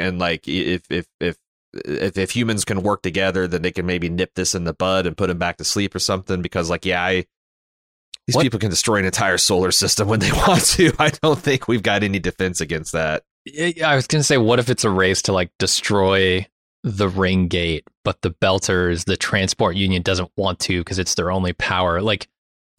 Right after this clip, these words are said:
Speaker 1: Well, that would be
Speaker 2: you know?
Speaker 1: interesting too, yeah.
Speaker 2: That, that, that could be interesting, but I, I have no idea. I haven't read the,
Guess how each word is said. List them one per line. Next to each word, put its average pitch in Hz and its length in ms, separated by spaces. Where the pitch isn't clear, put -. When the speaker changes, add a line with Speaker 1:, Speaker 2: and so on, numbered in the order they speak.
Speaker 1:
Well, 95 340
that 98 180
would 101 140
be 90 180
Speaker 2:
you 113 60
know? 110 80
Speaker 1:
interesting 110 300
too, 80 260
yeah. 76 480
Speaker 2:
That, 98 180
that, 104 120
that 104 140
could 95 120
be 87 80
interesting, 104 300
but 190 140
I, 156 260
I - 20
have 139 100
no 113 180
idea. 82 200
I 80 60
haven't 95 180
read 92 160
the, 90 320